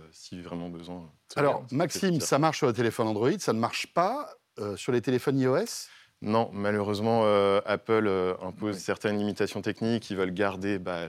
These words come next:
Speaker 3: Oui,
Speaker 1: leur,
Speaker 3: la main
Speaker 1: euh,
Speaker 3: sur leur er-,
Speaker 1: c'est ça,
Speaker 3: ergonomie.
Speaker 1: sur leur interface, sur,
Speaker 3: Mm.
Speaker 1: euh, leur design.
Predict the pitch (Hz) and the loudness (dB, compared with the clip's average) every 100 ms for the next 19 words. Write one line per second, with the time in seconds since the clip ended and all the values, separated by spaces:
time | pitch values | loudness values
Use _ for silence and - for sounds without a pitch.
0 | 85 135 104 92 131 123 - 110 101 104 | -4 0 0 0 -2 -2 -4 -2 -2 -2
1 | 107 110 113 117 113 104 120 127 123 101 | -4 -4 0 0 2 2 4 2 2 0
2 | 95 95 95 98 - 101 95 95 - - | 2 2 2 -2 -4 -2 0 0 -4 -10
3 | 87 85 82 80 - _ 95 101 101 95 | -10 -10 -10 -14 -20 _ -2 0 0 0
4 | 104 110 95 | 2 2 -2